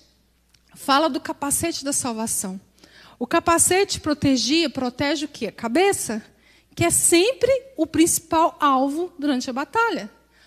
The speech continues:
Um soldado que fosse ferido na cabeça, fatalmente morreria. Da mesma forma, é onde Satanás quer te atingir. Aqui, ó, na mente, no seu intelecto,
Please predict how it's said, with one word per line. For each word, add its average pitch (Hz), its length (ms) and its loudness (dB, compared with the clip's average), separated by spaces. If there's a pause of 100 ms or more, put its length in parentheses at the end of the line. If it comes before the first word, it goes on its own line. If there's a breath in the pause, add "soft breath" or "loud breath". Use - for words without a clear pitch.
(160 soft breath)
Um 311 100 -2
soldado 277 560 2
que 339 120 -4
fosse - 360 -6
ferido 233 380 -4
na 262 100 -2
cabeça, 302 640 -4 (460 soft breath)
fatalmente 330 920 0
morreria. 302 640 -2 (960)
Da 247 140 0
mesma 311 360 2
forma, 381 640 -2 (640)
é 247 160 -2
onde 240 160 0
Satanás 262 420 -2
quer 285 120 -8
te 277 120 -8
atingir. 339 580 -8 (720)
Aqui, 320 460 -4
ó, 208 220 -4
na 247 160 -6
mente, 277 540 0
no 196 60 -8
seu 262 200 -2
intelecto, 233 680 -4